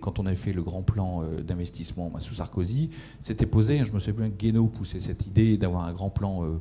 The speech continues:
populaire, un grand plan d'emprunt. Je pense que, encore plus qu'à l'époque, on est dans un moment où l'argent est tellement peu cher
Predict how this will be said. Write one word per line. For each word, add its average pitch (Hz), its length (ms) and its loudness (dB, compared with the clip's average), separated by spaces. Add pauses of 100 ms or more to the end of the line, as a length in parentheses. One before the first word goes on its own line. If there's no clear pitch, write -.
populaire, 117 600 4 (600)
un 92 80 -4
grand 92 140 2
plan 107 180 2
d'emprunt. 127 540 2 (340)
Je - 120 -6
pense 135 260 6
que, 104 240 6
encore 107 320 2
plus 131 240 2
qu'à 110 100 0
l'époque, 123 500 6
on 110 120 4
est 110 60 4
dans 104 160 6
un 107 40 4
moment 123 300 2
où 123 40 4
l'argent 110 340 4
est - 180 -2
tellement 127 300 4
peu 113 160 6
cher 147 480 0